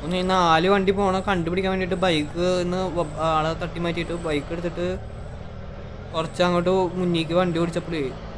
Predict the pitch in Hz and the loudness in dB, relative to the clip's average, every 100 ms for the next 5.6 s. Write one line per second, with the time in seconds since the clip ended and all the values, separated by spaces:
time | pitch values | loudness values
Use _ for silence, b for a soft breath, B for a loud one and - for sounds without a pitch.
0 | - - - 147 147 156 165 185 208 180 | -12 -12 -6 -2 0 2 2 2 2 0
1 | 151 170 165 165 151 170 160 160 160 160 | -2 -2 -2 -2 -4 -4 -2 -2 -2 -4
2 | 185 165 151 151 160 147 143 139 143 143 | -2 -2 -2 -4 -4 -2 -2 -2 -2 -4
3 | 131 127 - - - - - - - - | -4 -6 -8 -10 -10 -10 -10 -10 -10 -12
4 | - - - - - - 196 196 190 208 | -12 -12 -12 -12 -10 -4 0 2 4 4
5 | 208 208 196 185 185 190 | 4 2 2 0 0 0